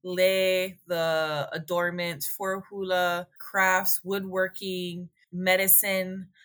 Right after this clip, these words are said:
And it's not just Native Hawaiians. Other peoples or ethnicities or cultures also documented, not as heavily, but also include Japanese communities collecting bamboo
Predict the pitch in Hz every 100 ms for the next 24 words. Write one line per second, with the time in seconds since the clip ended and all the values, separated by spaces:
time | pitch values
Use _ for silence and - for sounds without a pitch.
0 | _ 202 208 - 247 262 262 247 - 185
1 | 180 185 - 180 170 165 160 156 147 -
2 | 180 190 196 - 208 196 196 190 185 180
3 | 180 - - - 165 160 156 - 170 190
4 | 185 - 190 185 175 160 147 - 190 -
5 | 185 175 170 - _ _ _ _ _ -
6 | 202 214 226 208 202 196 190 185 170 185
7 | 185 196 185 185 - 196 185 175 175 -
8 | - 190 196 185 208 208 185 175 175 165
9 | 160 - 170 170 185 175 - 196 185 180
10 | 175 165 _ _ _ _ 190 190 226 214
11 | 214 - 240 220 220 220 233 233 - -
12 | 214 196 196 196 185 185 180 185 180 190
13 | 196 202 202